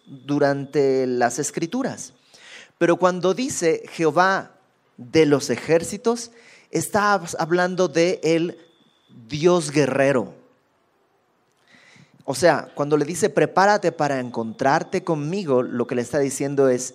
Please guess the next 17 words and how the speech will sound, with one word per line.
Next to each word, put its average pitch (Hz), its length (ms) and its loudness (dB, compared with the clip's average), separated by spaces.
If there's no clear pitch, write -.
"Y 117 180 -4
aguas, 120 640 -2
vengo 165 800 2
con 127 260 -2
mi 123 100 -6
traje 135 480 -4
de 123 80 -8
general 110 840 -6
a 104 100 -10
la 101 140 -8
batalla. 98 560 -12
No 147 380 2
vengo 147 680 4
en 127 280 -4
son 135 380 -4
de 117 140 0
paz. - 580 -6